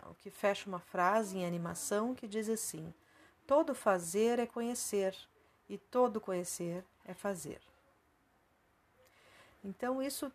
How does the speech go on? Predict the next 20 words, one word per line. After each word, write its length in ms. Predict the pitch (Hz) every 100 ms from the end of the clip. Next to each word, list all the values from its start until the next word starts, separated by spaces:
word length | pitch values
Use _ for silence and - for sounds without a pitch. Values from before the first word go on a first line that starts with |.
| _ _
talvez 320 | 240 226 247
traga 280 | - 247 240
um 60 |
pouco 320 | 247 254 254 233
de 160 | 196
tranquilidade 920 | - 214 208 214 185 170 175 220 233 190
pra 180 | 175
nós, 460 | 165 175 190 214 208
enquanto 420 | 190 - 208 202
musicistas 880 | 196 190 170 - - 190 220 - 170
e 80 | 175
artistas, 920 | 160 - - 196 226 220 - 170 - - - - -
enquanto 600 | 180 180 220 233 - 220
educadores 580 | 202 - 196 208 220
musicais, 640 | 208 190 180 190 190 240 233
professores 560 | - - 202 208 202
de 100 | 180
música, 680 | 170 165 214 226 190 175 -
regentes, 1000 | 170 180 170 156 175 226 240 214 - 175
enfim, 500 | 196 - - 180 190